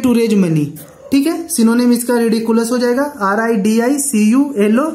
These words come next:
यू एस, ठीक है। नेक्स्ट मीनिंग आइए, एबंडेंस। एबंडेंस का मतलब होता है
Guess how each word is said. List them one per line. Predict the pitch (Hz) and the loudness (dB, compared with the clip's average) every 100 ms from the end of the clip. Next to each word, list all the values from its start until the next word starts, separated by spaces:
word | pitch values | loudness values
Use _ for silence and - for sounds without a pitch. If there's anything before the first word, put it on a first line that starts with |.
| - | -4
यू | 190 220 | 2 2
एस, | 165 - - - _ _ _ - | 2 -2 -8 -14 _ _ _ -4
ठीक | 277 | -2
है। | 359 403 - - - _ - | -2 -4 -10 -20 -20 _ 0
नेक्स्ट | 226 262 226 | 0 2 2
मीनिंग | 220 202 170 | 2 2 0
आइए, | 143 147 147 - _ _ - | -2 -6 -10 -20 _ _ -4
एबंडेंस। | 226 254 254 202 160 165 - - _ _ _ _ 240 | -2 2 2 2 -2 -4 -10 -18 _ _ _ _ -4
एबंडेंस | 262 285 302 359 | -2 2 2 2
का | 339 | 0
मतलब | 311 302 311 | -2 0 0
होता | 311 311 | -2 -2
है | 302 | -2